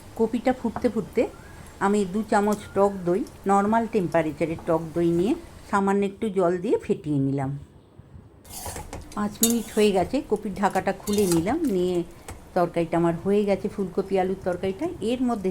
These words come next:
দিয়ে দিলাম ফেটিয়ে রাখা টক দইটা। ফেটিয়ে রাখা দইটা কপির মধ্যে দিয়ে ভালো করে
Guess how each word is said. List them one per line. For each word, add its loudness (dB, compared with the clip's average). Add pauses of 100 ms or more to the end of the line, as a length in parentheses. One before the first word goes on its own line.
দিয়ে -2
দিলাম 0 (320)
ফেটিয়ে 2
রাখা -2
টক 4 (140)
দইটা। -6 (1500)
ফেটিয়ে 0
রাখা 2
দইটা 2 (140)
কপির 2
মধ্যে 2 (100)
দিয়ে -2 (140)
ভালো 6 (100)
করে -2